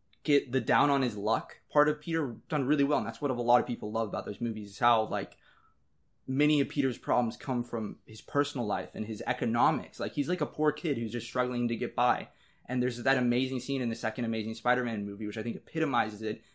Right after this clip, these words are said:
and tugs on my heartstrings every time I see it. And I, I literally has, has made me cry before, of where, like, it's his, it's Peter's birthday, and, you know, there, there's this whole birthday party, and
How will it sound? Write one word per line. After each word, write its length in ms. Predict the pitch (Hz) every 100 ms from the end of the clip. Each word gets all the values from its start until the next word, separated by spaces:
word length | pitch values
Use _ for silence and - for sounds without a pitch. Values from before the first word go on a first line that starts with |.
| _
and 200 | - 117 - _ _ _
tugs 320 | - 202 165
on 80 | 156
my 160 | 143 127
heartstrings 540 | - - - 117 - _
every 280 | 143 156 151
time 200 | 135 120
I 100 | 110
see 280 | 107 120 110
it. 160 | 107 - _ _ -
And 220 | 127 123
I, 160 | - 123
I 100 | 87 127
literally 380 | 160 180 151
has, 280 | 131 117 - -
has 160 | 120
made 140 | 127 120
me 80 |
cry 240 | 113 - 185
before, 380 | 160 - 117 110
of 100 | 107
where, 120 | 110
like, 200 | 104 - _ _ _ -
it's 160 | 120
his, 140 | 127 117 _ -
it's 160 | 120
Peter's 260 | - 139 135
birthday, 520 | 123 117 120 113 113
and, 100 | 113
you 60 | 107
know, 140 | 110
there, 180 | 113 98
there's 180 | 117 110
this 120 | 110
whole 100 | 123
birthday 320 | 123 117 110
party, 380 | - 110 107 107
and 140 | 107